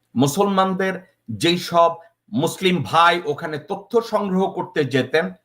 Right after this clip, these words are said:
কেউ ভিক্ষুকের বেশে যেতেন, কেউ খ্রিস্টানের বেশে যেতেন, কেউ পাদ্রির বেশে যেতেন, কেউ রাবাইয়ের বেশে, বেশে যেতেন।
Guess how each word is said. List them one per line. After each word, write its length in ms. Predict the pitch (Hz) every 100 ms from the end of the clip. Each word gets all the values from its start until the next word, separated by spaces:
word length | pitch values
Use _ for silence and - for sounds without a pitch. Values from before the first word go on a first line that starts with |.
| _ _ -
কেউ 140 | 139
ভিক্ষুকের 540 | 110 151 - 190 196 151
বেশে 320 | 139 - 135
যেতেন, 360 | 131 123 120 120 _ -
কেউ 120 | 139
খ্রিস্টানের 600 | 139 190 185 - 160 143
বেশে 280 | 127 120 120
যেতেন, 400 | 120 117 113 110 _ -
কেউ 200 | 139 -
পাদ্রির 420 | 180 180 160 226
বেশে 320 | 160 143 - 113
যেতেন, 400 | 110 - 113 110 _ _
কেউ 340 | - 131 120 - -
রাবাইয়ের 540 | 117 160 160 226 208
বেশে, 300 | 170 139 120 104 101
বেশে 380 | 107 123 104
যেতেন। 380 | 90 87 - -